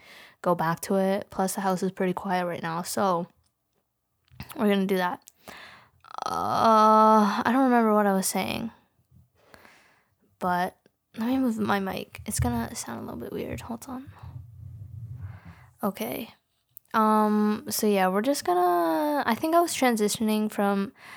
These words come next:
D one to D two and saying how the Ducks were bad in D one. So moving on to D two, taking all of that in mind, how the Ducks were trash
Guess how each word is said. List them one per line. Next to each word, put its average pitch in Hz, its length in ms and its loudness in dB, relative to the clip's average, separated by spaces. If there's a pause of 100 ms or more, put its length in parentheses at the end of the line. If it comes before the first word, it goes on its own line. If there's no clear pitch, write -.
(1300)
D 208 260 2
one 190 320 4
to 196 120 -2
D 196 240 0
two 196 640 2 (260)
and 185 140 0
saying 196 200 0
how 202 120 2
the 190 100 6
Ducks 190 280 -2
were 208 80 2
bad 185 320 2
in 185 120 2
D 180 180 0
one. 175 440 -2 (300)
So - 140 -2
moving 202 280 4
on 202 140 2
to 196 120 -2
D 185 180 0
two, 190 480 2
taking 185 520 -2
all 185 200 2
of 185 60 0
that 180 140 2
in 175 100 0
mind, 180 520 2
how 185 160 0
the 180 100 0
Ducks 180 320 -6
were 180 100 -4
trash 180 840 2